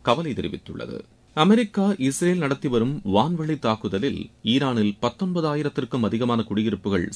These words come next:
சேதமடைந்துள்ளதாக அந்நாட்டில் உள்ள செம்பிரி சங்கம் தெரிவித்துள்ளது. ஈரான் மீது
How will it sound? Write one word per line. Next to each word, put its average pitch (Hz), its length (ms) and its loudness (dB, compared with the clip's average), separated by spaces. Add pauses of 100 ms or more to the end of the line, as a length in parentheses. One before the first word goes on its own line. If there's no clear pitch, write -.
சேதமடைந்துள்ளதாக 98 1000 -2 (420)
அந்நாட்டில் 160 520 0
உள்ள 123 340 2 (240)
செம்பிரி 170 360 0
சங்கம் 98 500 0
தெரிவித்துள்ளது. - 600 -4 (720)
ஈரான் 131 320 4
மீது 110 340 2